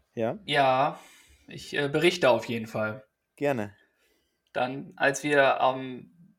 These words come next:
Speaker 2: was ich erzählt habe, wir waren ja auf dem, an den Landungsbrücken und haben Fischbrötchen gegessen und sind dann zurückgegangen über Reeperbahn und Millantorplatz zum, zur Feldstraße.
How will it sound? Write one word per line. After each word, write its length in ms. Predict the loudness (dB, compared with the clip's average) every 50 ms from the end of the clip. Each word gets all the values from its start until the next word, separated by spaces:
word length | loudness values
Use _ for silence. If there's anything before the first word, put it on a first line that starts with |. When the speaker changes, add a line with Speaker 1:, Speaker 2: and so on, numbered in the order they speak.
| _ _ _ _ _ _ _ _
Speaker 2:
was 140 | -6 -4 -2
ich 80 | -2
erzählt 300 | -4 -2 0 0 0 2
habe, 120 | 4 4 4
wir 60 | 4 4
waren 160 | 2 2 4
ja 140 | 4 4 4
auf 140 | 2 2 0
dem, 340 | -4 -6 -6 -8 -8 -10 -8
an 80 | -6 -4
den 100 | -2 2 2
Landungsbrücken 560 | 4 4 2 0 -4 -4 -2 -2 -2 0 0
und 100 | -2 -2
haben 140 | -2 -4 -2
Fischbrötchen 580 | -2 -4 -4 -4 -2 -2 0 0 0 -2 -4
gegessen 500 | -4 -2 0 -2 -2 -2 -4 -8 -8 -8
und 320 | -6 -6 -4 -4 -4 -6 -4
sind 360 | -2 -2 -2 -2 -2 0 2
dann 320 | 4 4 4 2 -2 -6
zurückgegangen 1300 | -8 -8 -6 -4 -4 -4 0 0 0 2 4 2 4 4 4 4 4 2 0 -2 -6 -8 -8 -12 -18 _ _ _ _ _ _ _
über 1000 | -4 -2 -2 0 2 2 4 4 4 4 4 4 2 2 2 0 -2 -4 -6 -8
Reeperbahn 880 | -8 -4 -2 -2 0 4 6 6 6 6 6 6 6 6 6 4 2 -2
und 440 | -6 -8 -10 -12 -14 -18 -20 -20 -20 -20 _ _ _ _ _ _ _ _ _ _
Millantorplatz 1200 | -10 -8 -2 2 4 4 4 4 2 0 0 0 0 0 2 2 4 4 4 2 -2 -10 -14 -16 _ _ _ _ _ _ _ _ _ _ _ _ _ _ _ _ _ _ _ _ _
zum, 720 | -8 -4 -4 -2 -2 -4 -6 -6 -8 -10 -10 -14 -16 -16 -8
zur 160 | -6 -6 -4
Feldstraße. 960 | -2 0 0 0 0 -2 -4 -2 2 4 4 4 4 2 0 -4 -4 -4 -6